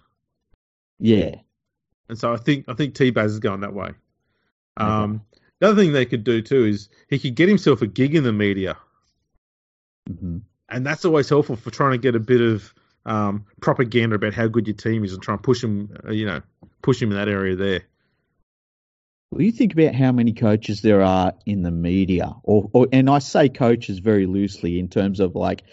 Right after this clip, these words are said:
Speaker 1: I mean, I saw Jeff Tuvey on T V last night, and I think he's a very good coach. Um, Anthony Griffin's in the media. I think he does radio. But then you've also got the likes of Kevin Walters. You've got, uh, Mal Meninga, Laurie Daly, like,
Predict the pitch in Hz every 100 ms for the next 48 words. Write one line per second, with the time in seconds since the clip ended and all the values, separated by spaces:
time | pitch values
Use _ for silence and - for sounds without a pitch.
0 | - - - - 101 110 120 135 - 107
1 | 104 - 107 104 117 101 98 90 90 95
2 | 87 92 85 80 - 95 92 98 98 90
3 | 85 85 87 87 90 - 85 87 - -
4 | - _ _ 92 90 90 123 127 - 110
5 | 113 107 110 101 101 95 92 110 117 92
6 | 98 92 90 87 82 87 85 87 90 85
7 | 82 85 _ _ _ _ - 110 131 123
8 | 127 123 135 117 110 - 95 92 98 104
9 | - 104 98 95 90 95 - 98 90 92
10 | 87 95 87 - 92 87 85 80 - _
11 | _ 92 101 101 98 101 101 98 95 98
12 | 101 98 104 98 95 95 101 101 104 104
13 | 104 - _ _ _ _ - 98 98